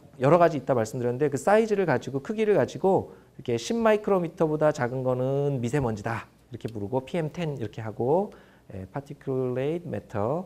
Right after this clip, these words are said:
이렇게 근데 텐, 예, 십 마이크로미터. 피엠 이점오, 예, 이거는 초미세먼지, 이점오 마이크로미터보다 작은 거,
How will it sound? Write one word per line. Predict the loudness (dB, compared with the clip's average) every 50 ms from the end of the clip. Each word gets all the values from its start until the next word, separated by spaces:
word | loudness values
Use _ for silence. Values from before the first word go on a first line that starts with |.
| -10 -12
이렇게 | -12 -12 -10 -10 -10 -8 -8 -8 -8 -10 -12 -20 _ _
근데 | -10 -8 -8 -8 -8 -12 -20 _ _
텐, | -12 -10 -8 -8 -10 -12 -14 -12
예, | -12 -10 -12 -12
십 | -12 -10 -8
마이크로미터. | -6 -6 -6 -8 -10 -14 -14 -14 -14 -12 -12 -12 -14 -16 -20 -20 -20 -20 _ _
피엠 | 0 4 4 6 6 4
이점오, | 2 2 2 4 4 2 0 0 -4 -6 -14 _ _ -8
예, | -6 -4 -4 -4 -4 -6 -6
이거는 | -6 -4 -4 -4 -4
초미세먼지, | -4 -2 0 0 0 0 -2 -2 -2 -4 -6 -8 -10 -14 -12 -12
이점오 | -6 0 2 2 2 2 2
마이크로미터보다 | 0 -2 -6 -6 -8 -10 -10 -10 -12 -12 -12 -10 -10 -10 -10
작은 | -10 -12 -14 -12 -12 -12
거, | -10 -8 -8 -6 -8 -6